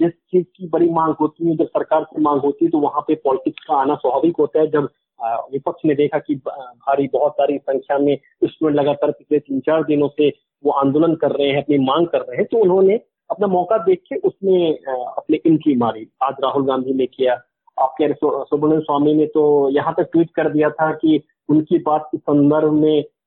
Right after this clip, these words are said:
एचआरडी मिनिस्टर, जो आप शिक्षा मंत्री जिसको आप कह सकते हैं, कि उनको उनकी बात हुई और उन्होंने आश्वस्त किया कि एग्जाम का डे-, एग्जाम के डेट में बदलाव किए जाएंगे। तो अलग-अलग दावे आए और इन सब चीजों के बीच में आज मनीष सिसोदिया ने कह दिया और, अम,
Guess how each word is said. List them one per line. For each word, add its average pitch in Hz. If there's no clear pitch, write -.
एचआरडी 151
मिनिस्टर, 147
जो 139
आप 127
शिक्षा 151
मंत्री 139
जिसको 135
आप -
कह 120
सकते 127
हैं, 208
कि 190
उनको 156
उनकी 143
बात 135
हुई 214
और 202
उन्होंने 175
आश्वस्त 160
किया 175
कि 185
एग्जाम 143
का 151
डे-, 147
एग्जाम 143
के 143
डेट 139
में 185
बदलाव 139
किए 170
जाएंगे। 113
तो 247
अलग-अलग 233
दावे 180
आए 190
और 160
इन 160
सब 160
चीजों 165
के 160
बीच 143
में 156
आज 151
मनीष 147
सिसोदिया 143
ने 135
कह 131
दिया 131
और, 127
अम, 120